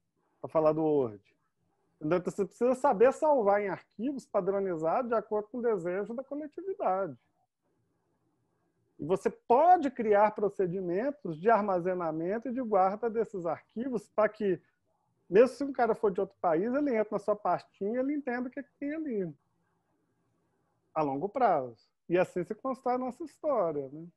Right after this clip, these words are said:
Então, assim, a gente precisa operar nisso, porque se a gente deixa por conta da indústria, é, a criação de padrões de desenho, eles vão fazer padrões de desenho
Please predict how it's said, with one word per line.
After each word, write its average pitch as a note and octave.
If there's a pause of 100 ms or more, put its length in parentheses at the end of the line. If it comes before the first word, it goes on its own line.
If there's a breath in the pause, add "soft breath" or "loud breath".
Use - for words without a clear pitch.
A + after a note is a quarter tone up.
(600)
Então, F#3
assim, F#3
a F#3
gente G3+
precisa C#4+
operar G#3+
nisso, D#3+
porque -
se -
a G3+
gente A#3+
deixa A#3
por -
conta C4
da A3+
indústria, F#3 (1040)
é, D#3+
a E3+
criação G3
de G3
padrões E3+
de F3+
desenho, E3
eles F3+
vão G#3
fazer G3+
padrões F#3
de E3
desenho D3